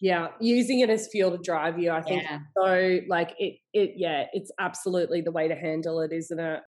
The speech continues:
Speaker 1: Well, listen, lady, thank you so much for coming on today to chat about this. I, you know, I just wanna really quickly recap for people that are listening, 'cause, you know,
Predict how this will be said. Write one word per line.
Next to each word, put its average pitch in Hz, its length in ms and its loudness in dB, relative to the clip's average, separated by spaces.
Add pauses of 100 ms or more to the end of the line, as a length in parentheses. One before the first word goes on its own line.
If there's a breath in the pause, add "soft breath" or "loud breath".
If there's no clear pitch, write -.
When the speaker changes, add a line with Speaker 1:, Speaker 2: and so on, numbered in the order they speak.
(420)
Speaker 1:
Well, 277 460 6
listen, 285 380 4
lady, 262 380 6
thank 277 260 4
you 311 100 8
so 240 320 6
much 214 240 2
for 220 100 0
coming 196 360 0
on 175 440 2
today 180 460 2
to 240 140 -2
chat 165 260 0
about 165 460 0
this. 175 420 2 (100)
I, 180 580 2 (120)
you 196 140 0
know, 180 180 2 (240)
I 202 140 4
just 226 240 2
wanna 262 200 6
really 202 280 4
quickly 202 380 0
recap 165 580 0 (120)
for 175 120 -2
people 170 460 -2
that 156 100 -4
are 147 80 0
listening, 160 760 -2
'cause, 160 380 0
you 185 140 0
know, 160 220 0